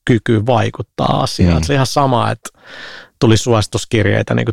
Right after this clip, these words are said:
Speaker 1: todella niinku kovilta nimiltä. Ei, ihan
Speaker 2: Niin, että se ei
Speaker 1: merkityksetöntä.
Speaker 2: riitä, että sun pitäisi saada vielä kovempia ja vielä
Speaker 1: Niin.
Speaker 2: kovempia ja vielä kovempia.
Speaker 1: Joo.
Speaker 2: Mm. Et jos joku on vaan päättänyt paskoa jotain, niin sit se, niinku, että sen yli meneminen on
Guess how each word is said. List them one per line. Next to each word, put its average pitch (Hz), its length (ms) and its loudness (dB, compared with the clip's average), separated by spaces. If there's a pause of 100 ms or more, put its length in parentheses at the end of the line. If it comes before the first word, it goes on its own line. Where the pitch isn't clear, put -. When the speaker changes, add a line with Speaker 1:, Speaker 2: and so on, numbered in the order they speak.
Speaker 1:
todella 110 380 0
niinku 123 240 -6
kovilta 110 420 -2
nimiltä. 117 400 -2
Ei, 160 100 0
ihan 151 80 2
Speaker 2:
Niin, 135 100 -6
että - 300 -10
se - 20 0
ei 151 120 2
Speaker 1:
merkityksetöntä. 110 680 2
Speaker 2:
riitä, 101 220 2
että - 80 -2
sun 101 120 2
pitäisi - 200 -4
saada 110 280 2
vielä 135 260 2
kovempia 69 640 -2
ja 98 100 2
vielä 135 200 4
Speaker 1:
Niin. 71 80 -2
Speaker 2:
kovempia 87 380 0
ja 92 100 2
vielä 107 240 2
kovempia. - 580 -2 (200)
Speaker 1:
Joo. 123 340 -2 (140)
Speaker 2:
Mm. 82 280 -2 (1000)
Et 110 120 0
jos 110 160 4
joku 101 220 2
on 101 100 2
vaan 104 180 2
päättänyt 92 520 0 (280)
paskoa 78 540 2 (480)
jotain, 82 460 0
niin 85 180 -2
sit - 180 -6
se, - 160 -2 (300)
niinku, 90 220 -2
että 85 120 -2
sen 98 160 2
yli 110 260 4
meneminen 80 480 2
on 71 160 -2